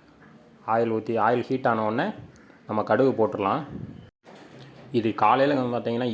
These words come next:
ஈஸியா செய்யற ரெசிபிங்க. நீங்களும் ட்ரை பண்ணுங்க வீட்ல. கடுகு போட்டு நல்லா பொரிஞ்சு வரட்டும். கடுகு போட்டு பொரிஞ்ச உடனே சீரகம் போட்டுடலாம். சீரகம் போட்டு நல்லா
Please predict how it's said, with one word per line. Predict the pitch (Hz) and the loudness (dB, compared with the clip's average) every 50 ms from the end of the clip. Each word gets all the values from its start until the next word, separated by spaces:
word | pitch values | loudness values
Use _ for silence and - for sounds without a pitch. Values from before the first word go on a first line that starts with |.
| 120 160 | -2 -4
ஈஸியா | 196 196 - 175 131 - | -4 0 0 0 2 2
செய்யற | 120 113 110 110 107 107 | 0 0 0 0 0 0
ரெசிபிங்க. | 101 - - 107 104 104 101 98 95 95 95 - - - - - - - 113 | -2 -4 -4 -6 -6 -4 -2 -2 -2 -4 -4 -8 -14 -20 -20 -20 -16 -8 -4
நீங்களும் | 120 131 139 139 127 - | -2 0 0 0 0 0
ட்ரை | 113 110 110 | 0 -2 0
பண்ணுங்க | 113 110 107 101 104 107 | -2 -2 -2 -2 -2 -2
வீட்ல. | 104 104 101 98 101 - - - - - - - - - | -2 -2 -2 -2 -2 -6 -12 -20 -20 -20 -20 -20 -4 -2
கடுகு | 107 110 127 131 117 | 2 4 4 4 4
போட்டு | 123 123 120 120 | 4 2 2 2
நல்லா | 107 107 117 107 - | 0 0 0 0 0
பொரிஞ்சு | 107 110 120 117 113 | 0 0 2 2 2
வரட்டும். | 107 104 104 - - 98 95 113 156 - - - - - - - - - - - - - - - - - - - - - - - - - - - - - | 2 2 2 0 -2 -2 -2 -2 -4 -8 -12 -18 -20 -20 -20 -20 -20 -20 -20 -20 -20 -20 -20 -20 -20 -20 -20 -20 -20 -20 -20 -20 -20 -20 -20 -20 -8 -2
கடுகு | 110 110 127 135 127 131 | 0 2 4 4 4 4
போட்டு | 131 127 123 | 2 2 4
பொரிஞ்ச | 120 120 120 120 117 | 2 0 2 0 0
உடனே | 117 131 135 - | -2 -2 -2 0
சீரகம் | - 156 151 143 120 107 | 2 4 4 4 4 4
போட்டுடலாம். | 104 101 98 95 95 95 104 131 - - - - - - - - - - - - - - - - - - - - - - - - - - - - - - - | 2 0 0 -2 -4 -4 -4 -4 -8 -12 -16 -16 -16 -14 -14 -16 -18 -18 -20 -20 -20 -20 -20 -20 -20 -20 -20 -20 -20 -20 -20 -20 -20 -20 -20 -20 -20 -18 -2
சீரகம் | - 135 139 135 127 123 | 0 2 4 4 4 4
போட்டு | 123 123 123 120 | 2 2 2 0
நல்லா | 113 117 123 | 0 0 0